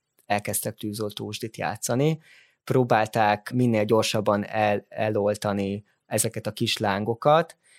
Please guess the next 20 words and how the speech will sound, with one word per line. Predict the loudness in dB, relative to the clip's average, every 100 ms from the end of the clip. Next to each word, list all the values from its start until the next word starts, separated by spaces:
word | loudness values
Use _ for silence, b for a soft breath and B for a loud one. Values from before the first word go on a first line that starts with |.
| b 0
és | 4 4 4 -2 0
pár | 2 4
óra | 2 4 2
vagy | 2 0
pár | -2 0
napon | -2 -2 -4
belül | -2 -2 -4
sikerült | -4 -2 0 0 -2 0
is | 0 0 0
valamilyen | 2 4 4 2 2 2 0 -2 b b b b _ _ _ _ _ _ 2
mondva | 4 6 4
csinált | 2 2 0 0
megállapodást | -2 2 2 2 0 0 2 0 0 -2 -4 -4 -2
tető | -4 0 2
alá | 4 4 2
hozni, | 2 0 2 2 2 0 b b _
alapvetően | 2 4 4 0 2 2 4
azzal, | 2 4 4 4
hogy | 4 2
a | 6 6 4